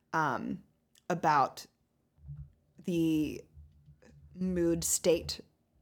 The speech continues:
uh, that, that this person might be in. Um,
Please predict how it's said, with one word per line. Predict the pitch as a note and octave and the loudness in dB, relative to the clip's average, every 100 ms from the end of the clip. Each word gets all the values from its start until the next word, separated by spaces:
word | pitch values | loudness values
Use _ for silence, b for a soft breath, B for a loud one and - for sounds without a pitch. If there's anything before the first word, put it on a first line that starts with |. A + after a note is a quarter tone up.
| - | -6
uh, | E3 C#3 C3 A#1+ | -4 -4 -4 -6
that, | - D3+ - - | -6 -8 -8 -6
that | E3+ E3+ | -6 -2
this | E3+ | -2
person | - E3+ F3+ F3+ F3+ - | 0 0 0 -4 -6 -2
might | F#3+ F3 | -2 0
be | G3+ G3+ | 2 4
in. | G#3 G3+ - - | 4 0 -4 -2
Um, | E3 D#3 F2 - G3+ | 0 0 -2 -4 -8